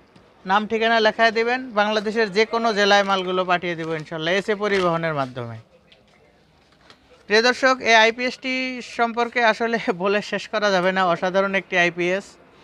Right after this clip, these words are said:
আশা করি আমি কি বলতে চেয়েছি আপনারা বুঝতে পেরেছেন। সবাই আমার জন্য দোয়া করবেন যাতে আমি সব সময়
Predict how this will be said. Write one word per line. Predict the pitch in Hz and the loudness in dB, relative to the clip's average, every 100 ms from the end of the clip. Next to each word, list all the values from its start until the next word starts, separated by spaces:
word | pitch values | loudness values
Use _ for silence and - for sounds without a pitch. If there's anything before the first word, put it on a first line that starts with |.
| - - - | -20 -20 -2
আশা | 170 202 190 | 0 2 2
করি | 202 202 | 2 2
আমি | 190 196 | 2 -2
কি | 208 | -4
বলতে | 190 190 185 185 | -2 -2 -2 -2
চেয়েছি | 190 180 196 185 | -2 -2 0 -2
আপনারা | 170 175 180 | 0 0 0
বুঝতে | 165 175 - | 0 -4 -4
পেরেছেন। | 175 175 170 175 180 - - - - - - - - - - | -2 -2 -2 -4 -6 -10 -20 -20 -20 -20 -20 -20 -20 -20 -8
সবাই | - 175 190 | 2 4 6
আমার | 196 190 | 4 0
জন্য | 196 185 | -2 -2
দোয়া | 175 185 190 | 0 2 2
করবেন | 185 170 180 | 0 0 -2
যাতে | 165 165 180 | 0 -2 0
আমি | 175 180 190 - _ - - - | 0 -2 -6 -12 _ -20 -20 -4
সব | - 220 | 2 2
সময় | - 233 208 202 | 2 0 4 4